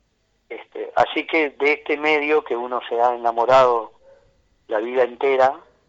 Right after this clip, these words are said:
y que todavía nos lleva, y tú tienes un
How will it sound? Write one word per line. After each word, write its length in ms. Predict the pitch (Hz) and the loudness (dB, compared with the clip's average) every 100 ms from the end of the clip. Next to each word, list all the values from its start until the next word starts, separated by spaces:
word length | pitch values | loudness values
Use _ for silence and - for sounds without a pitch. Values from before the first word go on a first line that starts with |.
| _ _ _ _ _ - | _ _ _ _ _ -20
y 100 | - | -16
que 340 | - 110 107 - | -10 -10 -10 -6
todavía 920 | 110 104 107 123 127 120 110 107 101 - _ _ _ _ _ _ - | 0 0 0 -2 2 6 6 4 -2 -12 _ _ _ _ _ _ -12
nos 120 | - - | -8 0
lleva, 400 | 147 143 135 113 | 2 4 4 2
y 80 | 110 | -2
tú 180 | 123 | -10
tienes 380 | 120 127 120 110 | -6 -6 -6 -8
un 320 | 117 104 98 | -12 -16 -20